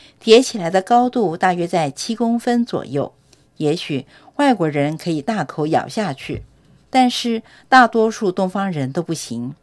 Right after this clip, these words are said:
连我自己也要把吐司的四边用手挤一挤、压一压才能张口。所以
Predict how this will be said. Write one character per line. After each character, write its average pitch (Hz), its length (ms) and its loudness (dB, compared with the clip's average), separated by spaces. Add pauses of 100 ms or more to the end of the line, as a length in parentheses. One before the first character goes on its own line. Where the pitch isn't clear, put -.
(260)
连 226 180 4
我 254 140 2
自 185 240 -8
己 127 260 -6 (160)
也 160 100 0
要 185 140 2
把 139 220 0
吐 - 200 -12
司 160 200 -8
的 190 80 -2
四 180 320 -2
边 190 280 -2 (300)
用 214 160 0
手 151 240 -4
挤 139 220 -8
一 131 180 -10
挤、 131 320 -8 (220)
压 226 240 4
一 226 160 -2
压 226 260 -2 (180)
才 - 220 -2
能 151 220 -2
张 185 260 0
口。 - 260 -4 (520)
所 - 200 -4
以 160 240 -6